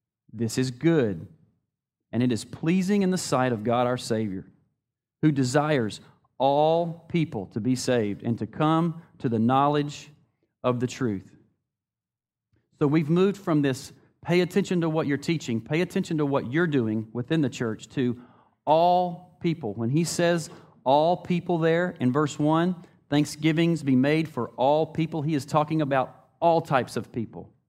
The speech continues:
in the church, outside of the church, no matter what color, no matter what nation, no matter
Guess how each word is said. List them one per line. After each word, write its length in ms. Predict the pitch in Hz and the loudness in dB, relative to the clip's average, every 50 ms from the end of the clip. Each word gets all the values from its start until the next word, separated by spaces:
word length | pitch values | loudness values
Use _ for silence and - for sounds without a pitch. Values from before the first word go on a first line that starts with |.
| _ _ _ _ _ _ _ _ _ _ _ _ _ _ _ _ | _ _ _ _ _ _ _ _ _ _ _ _ _ _ _ _
in 140 | - 165 180 | 0 2 2
the 80 | 170 151 | 2 0
church, 380 | - - 151 127 117 - - - - | 0 0 -2 -2 -2 -4 -6 0 2
outside 380 | 143 160 - - - 156 143 131 | 2 2 2 2 0 0 0 0
of 40 | |
the 80 | 113 113 | -2 -4
church, 360 | 117 - 135 113 98 - - - _ _ _ _ _ - | -4 -4 -4 -4 -4 -6 -12 -20 _ _ _ _ _ -2
no 120 | 131 135 | 0 2
matter 300 | 143 147 156 170 175 170 | 4 4 4 2 2 0
what 240 | 160 160 143 156 - | 0 0 -2 -2 -2
color, 260 | - 156 139 135 120 | -2 0 2 2 2
no 140 | 120 123 127 | 2 2 2
matter 280 | 139 143 147 165 180 | 2 2 2 2 0
what 320 | 175 151 165 160 143 - - | 0 0 0 -2 -2 0 0
nation, 440 | 139 143 143 139 139 - 127 117 123 | 2 2 2 2 0 0 0 2 2
no 100 | 127 131 | 2 4
matter 500 | 135 143 147 165 170 170 160 151 - | 4 4 2 2 0 -2 -4 -4 -6